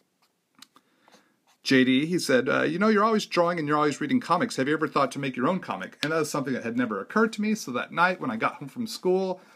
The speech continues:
I took some printer paper, I folded it in half, little cool gray five now, I'm gonna switch it over to some cool gray. Um, took some printer paper, folded it in half, and wrote and drew an eight-page comic in one night. And it was so much fun creating this story.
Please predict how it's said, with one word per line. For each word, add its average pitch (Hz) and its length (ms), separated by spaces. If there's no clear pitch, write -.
I 107 160
took - 200
some 123 200
printer 196 220
paper, 190 460
I - 40
folded 175 380
it - 60
in 156 100
half, 165 420
little 113 320
cool 139 200
gray 123 240
five 104 340
now, 107 160
I'm 185 80
gonna 110 160
switch - 260
it 117 60
over 107 140
to 104 100
some 107 220
cool 120 280
gray. 123 320
Um, 120 500
took - 140
some 175 140
printer 190 180
paper, 190 300
folded 170 340
it 151 220
in 127 160
half, 180 500
and 120 220
wrote 151 200
and 143 120
drew 135 240
an 117 80
eight-page 123 400
comic 113 320
in 107 80
one 104 240
night. 90 240
And 127 100
it - 60
was - 100
so 202 240
much 185 220
fun 123 240
creating 131 400
this 110 160
story. 110 400